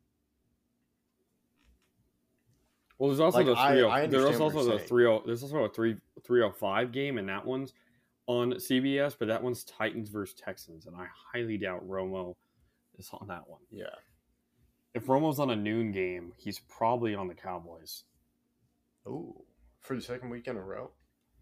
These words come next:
Speaker 1: I'd assume so, because you, I guess you do, you could do Cardinals, like, the three and four Cardinals versus the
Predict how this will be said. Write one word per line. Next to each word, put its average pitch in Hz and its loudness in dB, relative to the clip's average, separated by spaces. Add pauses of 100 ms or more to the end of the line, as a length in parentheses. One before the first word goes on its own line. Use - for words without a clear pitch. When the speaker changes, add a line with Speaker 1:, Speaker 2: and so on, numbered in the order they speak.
(580)
Speaker 1:
I'd 131 4
assume 135 0
so, 95 -2
because 107 -4 (920)
you, 143 -4
I 135 2
guess 180 2
you 233 0
do, 165 0
you 147 -4
could 170 -2
do 190 -2
Cardinals, 151 -4 (560)
like, 113 2 (100)
the 127 -4
three 127 0
and 131 -4
four 123 0
Cardinals 120 -2
versus 123 -8
the 107 -4